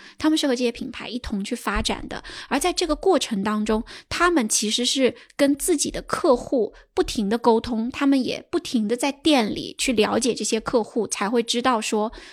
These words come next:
到底什么样的品牌和产品是适合的。其实我有很多买手的知识都是 Lorenzo 老先生教给我的，他那个时候跟我说，“Tasha，你去订货的时候，你甚至都要想出这件衣服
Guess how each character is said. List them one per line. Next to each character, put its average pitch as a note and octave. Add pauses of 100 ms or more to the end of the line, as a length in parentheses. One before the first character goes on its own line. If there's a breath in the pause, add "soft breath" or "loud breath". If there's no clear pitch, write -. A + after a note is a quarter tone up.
(120)
到 C4+
底 -
什 -
么 G#3+
样 A#3+
的 A3
品 -
牌 -
和 -
产 G#3
品 A3+
是 -
适 -
合 -
的。 - (460 loud breath)
其 -
实 C4
我 C#4
有 B3
很 A#3+
多 A3
买 G#3+
手 A#3
的 -
知 -
识 A3
都 A3
是 A3+
Lorenzo A3
老 G3+
先 G#3+
生 A3
教 A#3+
给 -
我 G3+
的， - (300 loud breath)
他 -
那 D4+
个 C#4
时 B3+
候 G#3+
跟 G#3+
我 G#3
说， A3
“Tasha， A3
你 G3+
去 -
订 A#3+
货 -
的 -
时 -
候， -
你 D4+
甚 D#4+
至 B3
都 A3+
要 G#3+
想 -
出 -
这 A#3+
件 A3+
衣 A#3+
服 A3+